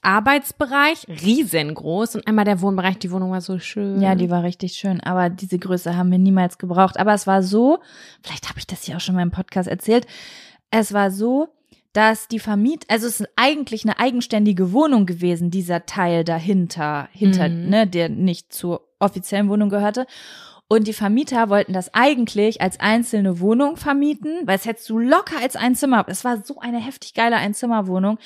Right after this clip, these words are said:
Speaker 2: aber die Decke war zu niedrig.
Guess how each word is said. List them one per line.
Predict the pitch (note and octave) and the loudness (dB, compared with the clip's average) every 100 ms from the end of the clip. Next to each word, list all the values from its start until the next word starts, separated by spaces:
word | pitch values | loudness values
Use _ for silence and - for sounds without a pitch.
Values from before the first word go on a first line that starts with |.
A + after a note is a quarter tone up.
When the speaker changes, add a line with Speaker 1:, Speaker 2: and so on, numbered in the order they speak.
| - - - - - | -20 -20 -20 -20 -2
Speaker 2:
aber | A#3 C#4 A#3 G#3+ B3 E4+ _ _ _ _ - | 2 4 4 4 4 2 _ _ _ _ -2
die | G#3 | 2
Decke | A#3+ - F3+ | 2 0 -2
war | E3+ | -2
zu | - F3+ | -2 0
niedrig. | F3 F3 F3 E3+ F3 - | 2 0 -2 -2 -2 -8